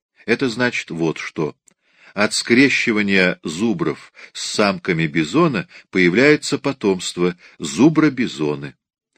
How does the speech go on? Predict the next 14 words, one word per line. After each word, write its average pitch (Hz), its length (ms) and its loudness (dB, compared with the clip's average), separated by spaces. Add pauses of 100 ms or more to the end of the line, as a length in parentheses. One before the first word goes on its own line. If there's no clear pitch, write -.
(180)
Зубра-бизона, 131 920 4
когда 95 400 2
он 85 240 2
вырастает, 87 800 -2 (220)
снова 131 500 0
скрещивают 110 800 -2
с 92 140 -4
зубрами. 85 640 -2 (600)
Последующие 92 760 0
поколения 113 680 2 (300)
опять 90 520 0
скрещивают 80 880 -2
с 82 140 -10
зубрами 73 600 -6